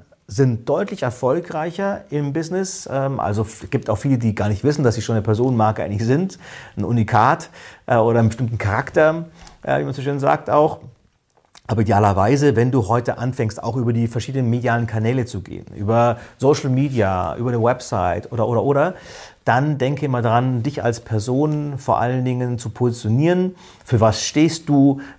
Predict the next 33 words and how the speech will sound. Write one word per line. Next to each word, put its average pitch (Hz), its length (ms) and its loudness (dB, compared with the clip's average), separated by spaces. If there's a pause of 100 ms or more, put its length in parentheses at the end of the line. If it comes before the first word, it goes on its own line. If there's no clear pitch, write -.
Was 110 180 0
sind 110 140 2
deine 107 200 2
Besonderheiten? 120 960 0
Was 104 140 0
sind 107 140 -2
deine 107 200 0
Eigenschaften? 120 920 0
Was 107 100 0
sind 117 100 0
deine 107 140 4
Leidenschaften? 120 1000 0 (240)
Warum 113 320 4
genau 107 340 2
du? 139 400 -2 (360)
Und, 120 360 -2
äh, 117 100 2
das 123 200 -2
ist 131 100 -8
extrem 110 460 -2
wichtig, 226 480 -4
weil 110 240 4 (200)
dadurch 170 600 0 (520)
wirst 135 300 0
du 120 80 -4
sp-, - 160 -10 (300)
interessant 113 580 -6
für - 180 -4
Menschen, 151 640 -2 (420)
die 113 160 2
hernach 113 240 2
sagen, 117 320 2
„Okay, 151 320 -4